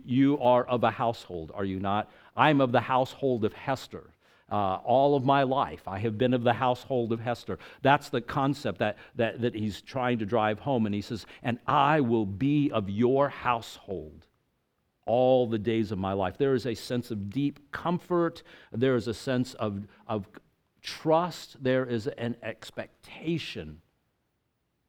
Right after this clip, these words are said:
that Yahweh, the personal God of the Hebrew people, would always be there for him.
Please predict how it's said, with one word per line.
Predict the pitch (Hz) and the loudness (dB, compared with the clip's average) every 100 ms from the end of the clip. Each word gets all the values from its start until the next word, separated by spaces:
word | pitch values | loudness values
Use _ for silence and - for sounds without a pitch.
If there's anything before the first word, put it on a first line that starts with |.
| _ | _
that | 120 117 | -6 -2
Yahweh, | 117 123 117 95 104 78 78 _ _ _ _ _ _ - | 2 4 2 0 -4 -4 -10 _ _ _ _ _ _ -14
the | 98 | -14
personal | - - 156 - 147 139 135 135 113 90 | -10 -6 -6 -4 -2 0 2 0 -2 -4
God | 117 107 107 104 104 - | -2 2 4 4 2 -4
of | - 120 117 104 | -4 -2 -2 -2
the | 110 | -6
Hebrew | - 120 113 107 104 | -4 -2 -2 -2 -4
people, | - 101 98 95 76 _ _ _ _ _ _ - | -6 -14 -14 -16 -18 _ _ _ _ _ _ -6
would | 110 107 - | -4 -2 0
always | 110 110 113 107 104 92 | 2 4 4 2 0 -2
be | 98 101 | -4 -2
there | 92 92 90 | 0 0 -2
for | - 80 | -8 -14
him. | 85 76 76 | -14 -18 -20